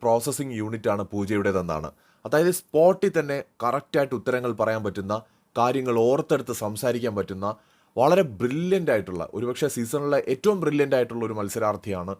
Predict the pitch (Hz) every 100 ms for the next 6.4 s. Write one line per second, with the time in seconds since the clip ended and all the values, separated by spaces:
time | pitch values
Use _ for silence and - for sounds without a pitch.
0 | - 143 170 190 170 123 117 - 110 113
1 | - 151 151 160 110 92 82 78 _ _
2 | _ 127 170 185 202 - - 123 156 202
3 | 220 175 151 190 185 190 196 190 180 170
4 | 160 151 147 135 104 117 131 123 107 107
5 | - 107 113 101 95 110 123 127 127 98
6 | 85 82 78